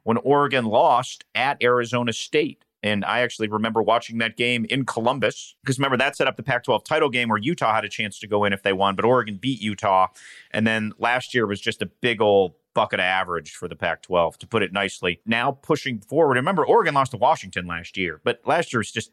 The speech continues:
the, the, the further we get into this season, the less relevant last season's <laughs> results, you know, bear on what we think of this season.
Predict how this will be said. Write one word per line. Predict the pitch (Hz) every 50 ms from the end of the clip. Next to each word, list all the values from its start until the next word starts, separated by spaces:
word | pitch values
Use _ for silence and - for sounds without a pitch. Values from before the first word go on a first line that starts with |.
| _
the, | - 151 - -
the, | 139 165 151 -
the | 127 147 147
further | - - - 190 226 226 214 208
we | 185 190 175
get | 139 170 165 -
into | 143 160 165 143 156 151
this | 131 143 127 -
season, | - 143 147 147 143 135 160 151 151 151 147 - - - _ -
the | 127 123
less | 123 147 147 -
relevant | - 226 135 143 143 139 123 123 127 123 107 - _
last | 95 101 117 120 120 127 127 - -
season's | - 135 131 123 117 127 120 107 95
<laughs> | 98 110
results, | 110 101 92 123 113 127 127 110 - - - - - _
you | - 117 127
know, | 117 180
bear | 92 95 - 135 135 131 127 127 120 120
on | - 110 117 113 110 110 104 101 98 -
what | 110 107 120 92
we | 107 110
think | 104 - 110 98
of | - 101 87
this | 92 95 -
season. | - - 90 85 - - -